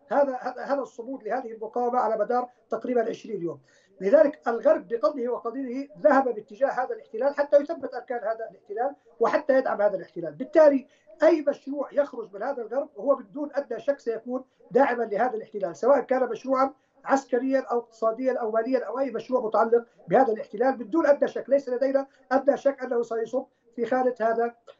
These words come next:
هذا الاحتلال وفي خانة دعم هذا الاحتلال. قبل أن أدخل إلى هذه الح-، إلى الحلقة الآن، يعني تصريح من بايدن ذاته يقول هو يدرك أن هناك يعني، آه، آه، أعداد تصله أعداد بين، أعداد بين،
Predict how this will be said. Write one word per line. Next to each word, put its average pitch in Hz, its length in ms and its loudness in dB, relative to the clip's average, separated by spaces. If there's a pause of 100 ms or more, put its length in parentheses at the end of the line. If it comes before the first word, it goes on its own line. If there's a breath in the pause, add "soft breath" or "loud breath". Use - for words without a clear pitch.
(140)
هذا 226 200 2
الاحتلال 208 380 -4
وفي 220 240 -2
خانة 247 200 0
دعم 208 320 -2
هذا 202 140 0
الاحتلال. 156 400 -10 (280 soft breath)
قبل 320 220 8
أن 285 120 8
أدخل 294 200 -4
إلى 262 160 -8
هذه 240 220 -6
الح-، - 220 -16
إلى 240 340 -6
الحلقة 226 380 -6
الآن، 190 240 -4 (440)
يعني 240 280 -2 (100)
تصريح 262 440 0
من 254 60 2
بايدن 214 440 0
ذاته 185 480 -4
يقول 311 520 2 (420)
هو 320 180 4
يدرك 320 420 0
أن 269 160 0
هناك 262 400 0 (140)
يعني، 240 420 -6 (300)
آه، 220 240 -2 (140)
آه، 208 320 2 (180)
أعداد 233 420 4
تصله 247 480 0
أعداد 233 340 -4
بين، 233 140 -6 (480)
أعداد 220 380 0
بين، 254 260 -2